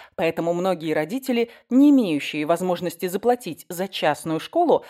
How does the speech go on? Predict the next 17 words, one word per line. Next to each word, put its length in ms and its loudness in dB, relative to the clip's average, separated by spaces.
заранее 500 0
переезжают 640 0
к 60 -20
хорошим 540 0
государственным 800 -2
школам. 440 -4
Те 160 2
же, 100 -4
кто 260 0
имеет 260 2
возможность, 720 0
предпочитают 680 -4
отдавать 400 2
детей 340 -4
в 100 -20
частные 500 -2
школы 400 2